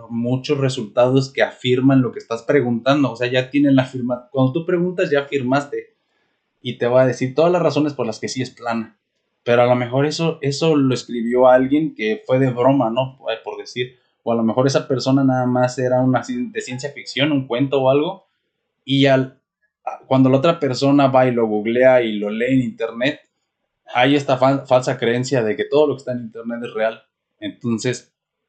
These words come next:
ya la persona que lo googleó va a decir, "Ah, ya ves, sí tenía razón",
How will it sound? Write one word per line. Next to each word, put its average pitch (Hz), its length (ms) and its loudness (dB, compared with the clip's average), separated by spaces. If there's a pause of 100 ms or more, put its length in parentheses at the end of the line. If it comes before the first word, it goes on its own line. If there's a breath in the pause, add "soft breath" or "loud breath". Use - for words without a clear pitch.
(220)
ya 113 220 2
la 120 160 0
persona 127 340 -2
que 117 80 -6
lo 107 120 0
googleó 104 480 0
va 123 80 -4
a 117 60 -6
decir, 113 260 -6
"Ah, 123 120 2
ya 113 120 2
ves, 135 260 -2
sí 110 100 -16
tenía 113 240 -4
razón", 117 480 -6